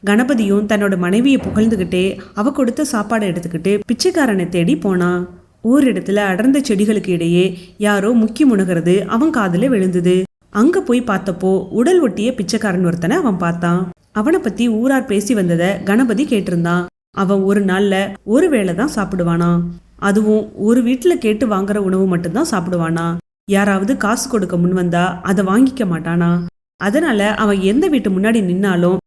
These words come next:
அந்த வீட்டுக்காரன் உடனே சாப்பாட்டை போட்டுடுவான். அவன் அதை சாப்பிட்டா அந்த வீட்டுக்காரனுக்கு நல்லதே நடக்கும்னு அந்த ஊரார் நம்பினாங்க. அந்த பிச்சைக்காரன் அது வரைக்கும் கணபதியோட வீட்டு முன்னாடி நின்னு பிச்சை கேட்டதே கிடையாது.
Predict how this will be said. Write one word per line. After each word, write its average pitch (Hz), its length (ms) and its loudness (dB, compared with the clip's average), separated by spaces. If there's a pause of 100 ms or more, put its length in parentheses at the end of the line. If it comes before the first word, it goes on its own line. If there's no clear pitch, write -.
(120)
அந்த 285 260 2
வீட்டுக்காரன் 202 600 0
உடனே 196 280 0
சாப்பாட்டை 220 480 -2
போட்டுடுவான். 170 540 -2 (280)
அவன் 190 280 0
அதை 190 140 -2
சாப்பிட்டா 196 500 -4 (200)
அந்த 220 240 2
வீட்டுக்காரனுக்கு 196 720 0 (100)
நல்லதே 247 440 0
நடக்கும்னு 175 540 2 (100)
அந்த 220 240 0
ஊரார் 185 320 0
நம்பினாங்க. 180 500 0 (340)
அந்த 330 260 0
பிச்சைக்காரன் 233 580 0
அது 202 180 0
வரைக்கும் 196 340 0
கணபதியோட 220 540 2
வீட்டு 180 220 0
முன்னாடி 175 340 0 (200)
நின்னு 262 320 4
பிச்சை 233 320 -2
கேட்டதே 220 380 -2
கிடையாது. 170 460 0